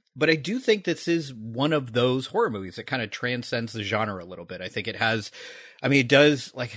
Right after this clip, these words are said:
the whole, like, "In the age of Trump" is so loaded, 'cause I'm sure by the time when this was being written, I'm pretty sure Trump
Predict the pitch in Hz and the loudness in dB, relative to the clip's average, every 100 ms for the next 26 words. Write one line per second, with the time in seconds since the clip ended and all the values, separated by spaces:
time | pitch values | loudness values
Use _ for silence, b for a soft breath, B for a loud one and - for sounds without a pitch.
0 | 135 139 143 151 131 135 123 123 120 113 | -8 0 4 4 4 2 0 2 2 2
1 | 107 - 120 110 107 101 - 120 107 107 | -2 0 0 0 -4 -6 0 0 2 0
2 | 98 87 110 110 - 139 117 107 - 135 | -2 -6 -6 -4 0 0 0 -2 -2 0
3 | 131 127 113 117 147 170 156 156 127 120 | 2 2 0 2 2 2 0 0 2 0
4 | 156 170 165 113 147 143 143 135 135 127 | -2 -4 -4 0 2 2 0 0 2 2